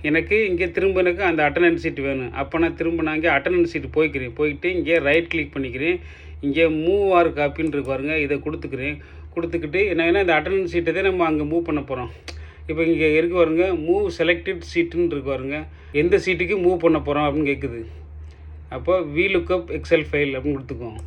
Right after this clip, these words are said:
ஓகேங்களா? நம்ம இந்த சீட்டை வந்து வி லுக்கப் Excel ஃபைலுக்கு தான் கொண்டு போக போறோம். அப்போ, அஹ், அந்த சீட்டு வந்து மூவ்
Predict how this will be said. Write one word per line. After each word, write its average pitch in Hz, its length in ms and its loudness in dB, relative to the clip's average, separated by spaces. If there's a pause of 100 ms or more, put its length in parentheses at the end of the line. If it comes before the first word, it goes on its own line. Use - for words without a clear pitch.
(360)
ஓகேங்களா? 131 360 -2 (420)
நம்ம 170 280 2
இந்த 151 220 0
சீட்டை 170 380 4
வந்து 202 180 2
வி 175 280 0
லுக்கப் 170 380 0
Excel 147 280 -2
ஃபைலுக்கு 139 260 -2
தான் 160 80 0
கொண்டு 139 240 0
போக 123 100 -12
போறோம். 127 240 -2 (400)
அப்போ, 143 260 0 (220)
அஹ், 160 280 4
அந்த 160 280 6
சீட்டு 175 300 0
வந்து 196 180 6
மூவ் 196 260 2